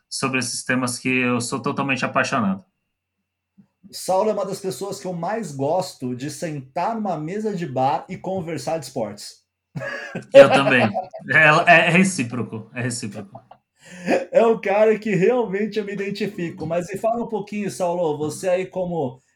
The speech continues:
Speaker 2: Q B aí do Ro-, do Royals, né? Me fala um pouco, conheço bem o time, por sinal, mas me fala um pouquinho aí como que é, como que foi sua trajetória nisso,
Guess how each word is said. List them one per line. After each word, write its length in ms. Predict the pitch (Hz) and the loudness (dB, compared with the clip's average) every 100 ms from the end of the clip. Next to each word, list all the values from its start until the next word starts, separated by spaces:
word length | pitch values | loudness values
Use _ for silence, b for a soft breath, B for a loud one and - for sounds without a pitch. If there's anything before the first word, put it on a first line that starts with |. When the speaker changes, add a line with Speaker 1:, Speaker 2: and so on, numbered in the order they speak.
| _ | _
Speaker 2:
Q 180 | 185 180 | -2 -2
B 260 | 135 170 185 | -2 0 2
aí 160 | 170 | 0
do 140 | 156 156 | -2 -4
Ro-, 340 | 147 185 175 | 0 2 0
do 80 | 139 | -2
Royals, 480 | 147 208 214 190 143 | -4 -4 -2 -4 -4
né? 260 | 165 214 208 _ _ _ | -4 -6 -10 _ _ _
Me 80 | 131 | -6
fala 240 | 180 196 | -2 -2
um 60 | 170 | -2
pouco, 200 | 190 190 | -4 -2
conheço 260 | 190 196 | -4 -4
bem 200 | 165 208 | -6 -4
o 80 | 208 | -6
time, 280 | - 196 220 | -6 -6 -6
por 140 | 190 | -8
sinal, 480 | 147 147 139 208 240 _ _ _ - | -12 -6 -4 -4 -6 _ _ _ -18
mas 1500 | 123 135 147 151 147 147 147 147 147 143 143 143 139 139 131 131 | -8 -4 0 0 0 -2 -2 -4 -4 -6 -6 -6 -6 -4 -6 -8
me 120 | 143 | -8
fala 260 | 143 180 | -6 -6
um 40 | 190 | -4
pouquinho 360 | 190 180 185 | -6 -6 -8
aí 120 | 175 165 | -8 -6
como 260 | 180 175 | -8 -8
que 120 | - | -6
é, 160 | 160 180 | -4 -2
como 220 | - 190 | -4 -10
que 80 | - | -12
foi 140 | - | -12
sua 120 | - 151 | -12 -10
trajetória 600 | 156 135 131 151 151 135 | -8 -8 -8 -6 -4 -4
nisso, 340 | 151 175 180 | -6 -12 -16